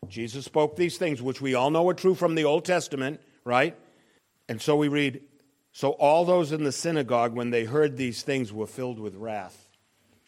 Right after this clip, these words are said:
Jesus preached to them the truth from their own scriptures,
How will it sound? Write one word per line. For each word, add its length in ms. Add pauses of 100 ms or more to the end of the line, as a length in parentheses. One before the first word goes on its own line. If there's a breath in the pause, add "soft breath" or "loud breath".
Jesus 360
preached 300
to 80
them 180
the 60
truth 320
from 160
their 260
own 300
scriptures, 720